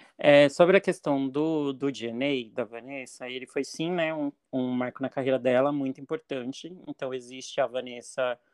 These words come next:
antes do D N A, a Vanessa do D N A e a pós D N A. Com isso, não dá pra negar que sim, o D N A ele trouxe uma fanbase nova, até mesmo não muito aceita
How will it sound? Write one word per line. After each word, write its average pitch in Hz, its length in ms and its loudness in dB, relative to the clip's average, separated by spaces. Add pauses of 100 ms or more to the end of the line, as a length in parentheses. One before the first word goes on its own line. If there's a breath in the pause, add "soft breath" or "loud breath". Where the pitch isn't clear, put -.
(340)
antes 160 260 2
do 160 100 -2
D 143 200 -2
N 127 240 -2
A, 151 40 0
a - 20 0
Vanessa 131 380 -6
do 143 160 -4
D 147 220 -6
N 135 260 -4
A - 160 -12
e 151 100 0
a 147 120 2
pós 147 320 0
D 156 140 -8
N 190 120 -6
A. 113 200 -12 (600)
Com 190 280 2
isso, 180 320 -2
não 147 120 0
dá 139 100 4
pra 165 160 -6
negar 151 260 0
que 190 140 -10
sim, 165 300 -6
o 190 40 -6
D 175 100 -4
N 151 140 -2
A - 20 -2
ele 139 180 -6
trouxe 147 760 -4
uma 131 240 -6
fanbase 127 1080 -4 (140)
nova, 131 600 6 (460)
até 143 300 -6
mesmo 147 360 -2
não 180 260 -4
muito 214 440 -4
aceita 160 760 -6